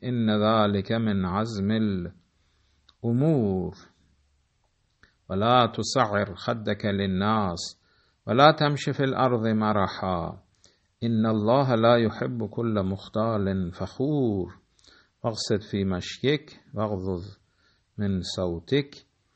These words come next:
ان انکر الاصوات لصوت الحمیر.» اوامر لقمان به فرزندش رو ملاحظه کردید، نواهی لقمان،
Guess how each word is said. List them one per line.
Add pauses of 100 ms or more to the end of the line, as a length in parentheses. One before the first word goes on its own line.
(540)
ان
انکر
الاصوات
لصوت
الحمیر.» (580)
اوامر
لقمان
به
فرزندش
رو
ملاحظه
کردید، (540)
نواهی
لقمان،